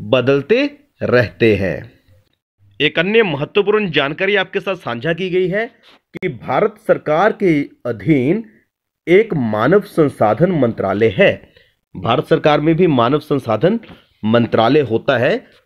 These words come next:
उन्नीस सौ पिचासी में इस मंत्रालय का निर्माण लोगों के कौशल को बढ़ाने के लिए किया गया था।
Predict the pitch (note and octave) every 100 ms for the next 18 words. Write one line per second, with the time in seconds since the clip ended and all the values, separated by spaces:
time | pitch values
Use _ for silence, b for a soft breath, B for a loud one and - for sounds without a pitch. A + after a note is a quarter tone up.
0 | - D#3+ G3+ A#3+ A#3 A#3+ A#3+ A#3+ - E3+
1 | D3 C#3+ - A3+ G3+ D3+ C#3+ - G3 F3+
2 | E3+ D3+ C3+ B2+ C#3+ F3 D#3 B2 A2 G#2+
3 | A#2+ F3+ F3+ B2+ A#2 A#2 G#2+ C#3+ B2+ E3+
4 | G#3 - A#2 A2+ - C#3 - G3 A#2+ G#2
5 | F2 C3 E3 - G#2 A#2+ G#3+ - B2 A2+
6 | F#2+ F#2 E2 E3+ B2